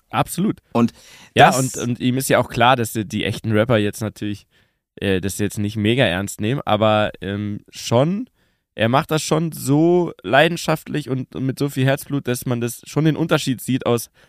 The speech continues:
Speaker 1: anderen Leuten, die das so nur zum Spaß machen, finde ich. Okay, es hat mich jetzt auf jeden Fall mal interessiert,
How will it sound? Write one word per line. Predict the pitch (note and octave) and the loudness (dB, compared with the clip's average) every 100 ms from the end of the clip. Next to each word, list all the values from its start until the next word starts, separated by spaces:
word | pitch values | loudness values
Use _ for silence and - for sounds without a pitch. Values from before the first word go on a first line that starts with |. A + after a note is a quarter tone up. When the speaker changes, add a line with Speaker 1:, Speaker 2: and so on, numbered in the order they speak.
| _ | _
Speaker 1:
anderen | E2+ C3+ C#3+ | 0 4 4
Leuten, | C3+ C3+ C3 | 6 4 4
die | A#2 | 0
das | A#2+ | -2
so | A#2+ | 0
nur | C3 C3+ D3+ | 0 4 4
zum | - A#2+ | 2 -6
Spaß | - G2 F2+ F#2+ | -2 0 0 -2
machen, | F2 - F#2+ | -10 -10 -14
finde | - F#2+ E2 | -10 -8 -8
ich. | D#3+ _ _ _ _ _ _ | -10 _ _ _ _ _ _
Okay, | - G#2 A#2+ F#2+ - | -8 -4 0 0 0
es | G#2+ | 0
hat | C#3+ | 2
mich | E3 | 2
jetzt | D#3 - | 2 2
auf | C3+ | 2
jeden | D3+ D#3+ | 2 4
Fall | D3 | 4
mal | C3+ | 4
interessiert, | B2 A#2 - A#2+ A#2+ | 2 -4 0 2 2